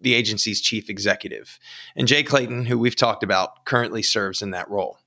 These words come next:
The commission convenes regularly at meetings that are open to the public and the news media,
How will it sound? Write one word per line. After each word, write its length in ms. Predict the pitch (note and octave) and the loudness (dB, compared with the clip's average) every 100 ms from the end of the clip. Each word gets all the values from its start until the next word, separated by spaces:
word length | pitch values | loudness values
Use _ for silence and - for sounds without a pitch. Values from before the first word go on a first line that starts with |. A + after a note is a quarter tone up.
| _ _ _ - - - - - | _ _ _ -20 -18 -18 -4 0
The 80 | |
commission 380 | C3+ F3+ A#3 A3 | 4 6 6 4
convenes 480 | G3 D3 C#3 C#3 A2 | 4 6 6 4 4
regularly 680 | G#2+ C3+ B2+ B2 A#2 A2 G2+ | 4 4 6 4 4 4 2
at 100 | - | 2
meetings 400 | A#2 A2 G#2+ G2+ | 2 4 2 2
that 120 | G#2 | 4
are 100 | A2+ | 4
open 180 | A#2 A#2+ | 4 2
to 100 | A#2+ | 0
the 80 | |
public 440 | G2+ A2 G2+ F#2+ - | 0 0 0 -2 -4
and 120 | G#2 | -2
the 60 | A2 | 4
news 300 | B2+ C#3+ G#2 | 6 6 4
media, 440 | F#2+ - - A2+ | -2 -4 -6 -8